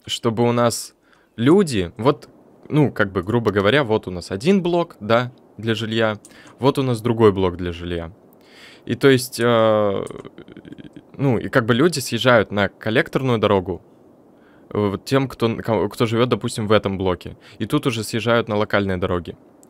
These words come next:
Соответственно, ну, а кто-то съезжает на л-, коллекторную дорогу в этом блоке. Вот. И то есть, э,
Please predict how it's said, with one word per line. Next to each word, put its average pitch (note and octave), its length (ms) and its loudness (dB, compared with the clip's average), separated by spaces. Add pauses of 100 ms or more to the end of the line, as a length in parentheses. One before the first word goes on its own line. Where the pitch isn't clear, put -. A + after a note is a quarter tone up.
(380)
Соответственно, A2+ 1000 0
ну, A#2 240 2
а F#2+ 60 -6
кто-то - 260 0
съезжает B2+ 560 0
на G#2+ 200 0
л-, G2+ 500 0
коллекторную A2 560 -2
дорогу B2+ 540 4
в G#2+ 260 2
этом G2+ 380 0
блоке. F2+ 400 -4 (840)
Вот. F#2+ 340 -2 (340)
И A#2+ 80 -2
то C#3 120 4
есть, B2+ 240 0
э, A2 280 0